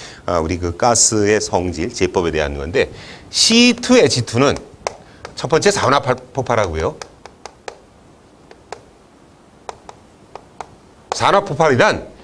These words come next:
씨투에이치 투가 산소 몇 개? 요거 플러스 사분의 요거 이점오 개 하고 혼합이 되면 이산화탄소 두 개하고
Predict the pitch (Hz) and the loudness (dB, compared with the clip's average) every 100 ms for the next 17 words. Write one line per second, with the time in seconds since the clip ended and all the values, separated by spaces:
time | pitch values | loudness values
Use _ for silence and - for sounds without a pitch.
0 | - - - 226 226 226 233 233 143 139 | -14 -4 0 4 4 2 2 4 4 2
1 | - 151 98 123 - - - - - - | -4 0 0 0 -6 -18 -20 -20 -20 -18
2 | - - 226 208 196 - - - - - | -8 0 2 4 4 2 -4 -12 -14 -10
3 | 107 131 135 220 208 107 107 113 123 113 | 0 2 4 2 2 0 0 2 2 0
4 | 175 160 147 135 117 101 92 73 - - | 2 2 4 4 4 2 2 0 -4 -12
5 | - 131 170 135 214 180 208 208 220 233 | -10 -4 -4 2 4 6 4 6 6 6
6 | 226 - - - 196 190 160 135 110 104 | 4 -6 -14 -4 -2 0 0 0 0 0
7 | 87 185 - - - - _ _ - - | 2 0 -4 -20 -20 -20 _ _ -18 -18
8 | - - - - 104 120 110 117 104 101 | -20 -20 -18 -8 -2 0 0 0 0 2
9 | 160 202 - - - - 185 175 139 87 | 4 4 0 -16 -16 -8 0 4 4 0
10 | 67 | -6